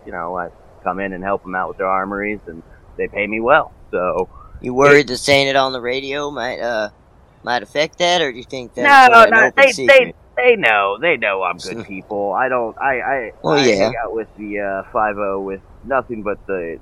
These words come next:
Speaker 1: the greatest of intentions. Um,
Speaker 2: Yeah.
Speaker 1: I respect their boundaries, and I think that's where it gets me everywhere with everyone is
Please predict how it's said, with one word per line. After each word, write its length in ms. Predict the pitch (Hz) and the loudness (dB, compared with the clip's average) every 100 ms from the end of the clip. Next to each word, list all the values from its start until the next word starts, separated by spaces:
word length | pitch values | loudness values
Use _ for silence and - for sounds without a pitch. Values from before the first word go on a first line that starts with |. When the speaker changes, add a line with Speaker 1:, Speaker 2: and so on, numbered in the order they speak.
| 107 | -12
Speaker 1:
the 40 | |
greatest 460 | - 107 104 95 - | -10 -8 -8 -10 -14
of 120 | 87 | -12
intentions. 640 | 87 85 90 69 - 65 58 _ - _ _ - _ | -14 -12 -12 -12 -16 -18 -20 _ -20 _ _ -20 _
Um, 200 | 98 85 | -2 2
Speaker 2:
Yeah. 220 | 139 139 143 - _ _ _ _ _ _ - | 4 4 0 -10 _ _ _ _ _ _ 4
Speaker 1:
I 120 | 175 | 6
respect 400 | 170 - 151 - | 4 2 0 2
their 120 | 135 | -2
boundaries, 580 | 120 117 113 113 113 110 | 2 2 2 0 -4 -4
and 100 | - | -4
I 80 | 135 | -4
think 220 | 139 156 | -4 -6
that's 240 | - 117 - | 0 0 -2
where 120 | 107 92 | -6 -8
it 120 | - | -8
gets 160 | 95 - | -10 -10
me 280 | 95 95 90 - | -10 -8 -10 -8
everywhere 580 | 92 87 92 92 95 92 | -8 -8 -8 -2 -2 -2
with 200 | 85 85 | -4 -6
everyone 540 | 85 90 92 92 92 - | -6 -6 -6 -6 -6 -10
is 220 | 82 82 | -10 -10